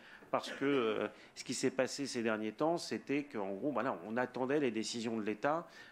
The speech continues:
euh, Île-de-France Mobilité comme nous, d'une certaine manière, euh, on attendait les décisions de l'État qui, avec un coup près qui tombe. Alors après, voilà, je, j'espère avoir été assez clair pour vous, même si on ne partage pas le même point de vue. Le département a fait un effort significatif,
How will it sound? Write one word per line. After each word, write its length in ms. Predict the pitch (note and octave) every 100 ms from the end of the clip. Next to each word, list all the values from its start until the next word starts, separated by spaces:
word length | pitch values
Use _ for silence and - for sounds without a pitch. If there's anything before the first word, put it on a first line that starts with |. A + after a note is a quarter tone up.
| -
euh, 100 | -
Île-de-France 440 | G2 A2 A2+ B2 -
Mobilité 420 | A2+ A#2 A2 A#2+ -
comme 240 | - A#2 A#2+
nous, 140 | D#3
d'une 160 | C3+ G#2+
certaine 360 | A#2+ G2 A2
manière, 380 | G#2 G2+ A2+ C#3+ D3+ - - -
euh, 300 | A2 G#2+ G2
on 180 | G2 G#2+
attendait 360 | G#2+ G#2+ A#2 A#2+
les 100 | A#2
décisions 340 | A#2 A2+ A#2+
de 60 | A2+
l'État 220 | A2 D#3
qui, 200 | - G#2+ G2 F#2+ F2+ E2+
avec 240 | A2 G#3+
un 180 | G2+ G2+
coup 160 | - A#2
près 220 | - C3+
qui 140 | C#3+
tombe. 160 | - G#2 - - -
Alors 260 | - F#2+ F2
après, 280 | - C3+
voilà, 200 | A2 A#2
je, 100 | A#2 G#2+ F#2+
j'espère 320 | G#2+ - B2+ A2+
avoir 240 | G2+ G#2
été 220 | G#2+ -
assez 220 | G#2 -
clair 180 | A2+ B2+
pour 100 | -
vous, 80 | C3+
même 140 | B2 A2+
si 100 | A#2+
on 60 |
ne 60 | G#2
partage 360 | A#2 - A2+ -
pas 140 | B2
le 80 | A2
même 160 | G#2+
point 220 | G#2+ A2 G#2
de 60 |
vue. 120 | A#2 D3 - - -
Le 80 | A2+
département 420 | A2+ - C3+ C3
a 60 | A2+
fait 260 | A#2+ A2+ - - - -
un 60 |
effort 240 | G2 B2 -
significatif, 960 | - C#3+ - C#3 C3 B2+ C3 A#2+ -